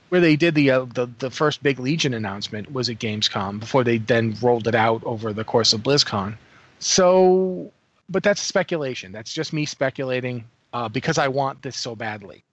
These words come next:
So keep that in mind. Um, another big thing, though, that, that happened today,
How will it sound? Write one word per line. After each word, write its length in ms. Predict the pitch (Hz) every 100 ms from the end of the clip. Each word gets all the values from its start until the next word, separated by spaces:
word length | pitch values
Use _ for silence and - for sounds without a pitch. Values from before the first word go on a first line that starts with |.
| -
So 440 | - 123 113 107 95 _ -
keep 220 | - 170
that 180 | 185 160
in 80 | 131
mind. 340 | 107 101 107 - _ _
Um, 280 | 101 95 92 _ _ _ 143
another 340 | 151 254 302
big 240 | 143 135 -
thing, 260 | 139 127
though, 160 | 123 120
that, 200 | 123 -
that 160 | 135
happened 460 | 123 131 117 117 113
today, 420 | - 117 110 107